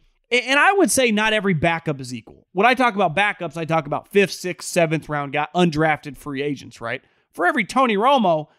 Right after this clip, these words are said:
there are a lot of guys that you would not put into the game if your life depended on it.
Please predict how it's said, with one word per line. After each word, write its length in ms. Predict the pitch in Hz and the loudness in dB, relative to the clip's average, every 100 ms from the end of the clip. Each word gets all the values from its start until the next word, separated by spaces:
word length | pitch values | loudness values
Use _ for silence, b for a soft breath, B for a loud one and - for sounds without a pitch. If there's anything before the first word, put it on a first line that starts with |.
| _ | _
there 140 | 208 269 | 2 4
are 80 | 220 | 6
a 80 | |
lot 280 | 180 214 240 | 4 2 2
of 80 | 185 | 0
guys 480 | 180 170 165 160 139 | 0 0 -2 -4 -8
that 180 | 151 - | -14 -10
you 220 | 170 226 | -2 2
would 260 | 196 190 151 | 4 4 4
not 300 | 185 208 - | 2 0 0
put 160 | 196 | 0
into 160 | 185 170 | 0 -2
the 80 | 147 | 0
game 320 | 180 175 156 | 2 2 0
if 120 | 151 | -4
your 100 | 160 | -2
life 220 | 151 147 | -2 -2
depended 380 | 175 220 294 185 | -6 -4 -2 -4
on 140 | 101 | -10
it. 60 | - | -20